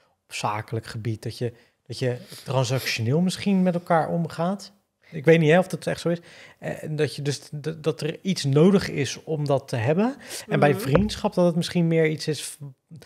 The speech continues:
Speaker 1: dat er niet echt per se iets moet binden aan elkaar... dat je elkaar gewoon, gewoon meer een gevoel bij komt. Dus dat kennis wat verder van je afstaat... en wat, eh, vriendschap
Speaker 2: Meer
Speaker 1: wat dichterbij
Speaker 2: gevoel,
Speaker 1: staat.
Speaker 2: iets
Speaker 1: Ja.
Speaker 2: inderdaad. Van, ehm,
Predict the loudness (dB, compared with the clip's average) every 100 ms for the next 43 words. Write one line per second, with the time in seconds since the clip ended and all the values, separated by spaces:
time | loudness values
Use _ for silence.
0 | -18 -6 2 2 4 0 -2 -4 -2 0
1 | 0 -2 -2 -2 0 2 2 0 0 0
2 | 0 0 -4 -4 -2 -2 -2 0 0 -2
3 | -10 _ _ _ _ -6 0 0 -2 -6
4 | 0 2 2 2 -4 0 0 0 -4 _
5 | _ _ _ _ -2 -2 -2 -8 -10 -14
6 | _ _ -6 -4 4 6 6 0 -4 -2
7 | 4 4 6 4 2 0 -2 -2 -4 -6
8 | -10 -10 -10 -6 -4 0 0 0 -2 -4
9 | -2 0 2 0 -2 -6 -6 -6 -8 -8
10 | -8 -10 -12 -8 -8 -8 -14 _ _ _
11 | _ -8 -4 -4 -4